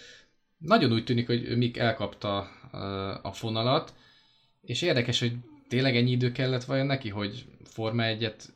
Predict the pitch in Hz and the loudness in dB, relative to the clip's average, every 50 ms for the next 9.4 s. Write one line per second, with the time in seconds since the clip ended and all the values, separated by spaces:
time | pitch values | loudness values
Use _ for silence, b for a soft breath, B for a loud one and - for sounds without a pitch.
0 | _ _ 107 107 107 107 104 - 92 98 98 98 98 101 104 113 110 113 113 110 | _ _ -8 -6 -6 -6 -6 -6 -6 -4 -2 -2 -2 0 0 0 2 2 4 4
1 | 110 113 117 117 117 117 120 - 135 110 104 92 95 104 117 139 175 202 226 202 | 4 4 2 2 0 0 0 0 0 0 0 0 0 2 2 4 4 4 4 4
2 | 139 127 127 127 - - 123 110 - 113 - - 113 110 104 - 127 117 110 104 | 4 4 4 2 2 2 0 0 0 -4 -6 -6 -8 -6 -2 0 0 0 0 0
3 | 101 98 98 95 92 - 135 135 127 123 113 110 107 104 104 104 - - 127 117 | -2 -4 -4 -4 -2 0 2 2 4 4 4 4 2 2 -2 -4 0 0 0 0
4 | 117 - - 104 98 98 104 117 120 - - 113 104 101 98 98 104 117 117 - | 0 -2 -4 -4 -2 0 0 0 0 0 0 0 0 2 0 0 0 -2 -2 -2
5 | - 123 120 - - - 135 131 131 135 131 B B B B B B - 127 131 | -2 -2 -2 -2 -2 -2 -2 0 2 0 0 B B B B B B -4 0 2
6 | 180 170 - - 120 123 123 117 127 147 156 156 165 170 175 180 190 208 226 208 | 2 4 4 2 2 2 2 4 4 4 4 4 4 4 2 2 2 0 0 -2
7 | - - - - 135 - 175 147 - 135 120 123 120 - 135 120 123 127 123 120 | -2 -6 -6 -4 -2 -2 -2 0 2 2 2 2 2 2 0 2 2 2 2 2
8 | 120 123 - 120 120 120 - 123 117 107 101 98 95 92 92 - - 98 95 92 | 0 -4 -6 -10 -4 0 2 2 2 4 2 2 2 2 0 -2 -4 -6 -4 -4
9 | 90 85 82 87 - - B B | -6 -6 -8 -10 -12 -14 B B